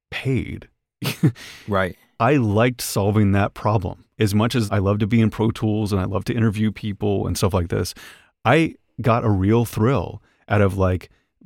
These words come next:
Speaker 1: building something from scratch and making sure payroll was made. The flip side of, like, enjoying to do everything is you end up doing, <laughs> doing everything, and it's harder to let some of that stuff go. I'm way better at that now because
Speaker 2: Yeah.
Speaker 1: I have people on my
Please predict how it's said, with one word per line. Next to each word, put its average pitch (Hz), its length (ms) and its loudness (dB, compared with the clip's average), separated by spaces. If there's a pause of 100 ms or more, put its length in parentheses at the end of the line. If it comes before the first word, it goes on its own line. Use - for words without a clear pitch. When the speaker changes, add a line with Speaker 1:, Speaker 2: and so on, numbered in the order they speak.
(120)
Speaker 1:
building 117 340 4
something 104 300 0
from 101 180 -2
scratch 104 480 -2
and 92 160 0
making 95 280 2
sure 95 240 0
payroll 85 440 -4
was - 140 -12
made. - 240 -10 (300)
The - 140 -6
flip - 260 -2
side 98 340 0
of, 90 140 -4
like, 85 280 -2 (560)
enjoying 104 440 4
to 107 80 -2
do 110 160 2
everything 117 460 2
is 92 180 -2
you 90 120 0
end 92 100 0
up 95 120 -6
doing, 107 260 4 (240)
<laughs> - 240 -20
doing 113 280 4
everything, 110 420 2
and 95 180 0
it's - 140 -6
harder 101 380 2
to 92 80 -2
let 95 240 0
some 101 160 0
of 90 60 0
that 90 140 -4
stuff - 300 -4
go. 101 320 0
I'm 101 320 2 (160)
way 104 340 2
better 92 240 -2
at 92 100 -8
that 87 140 -4
now 82 300 -8
because 104 340 -2
Speaker 2:
Yeah. 95 140 -6 (300)
Speaker 1:
I 117 80 6
have 113 100 4
people 104 440 0
on 107 160 2
my 87 200 -2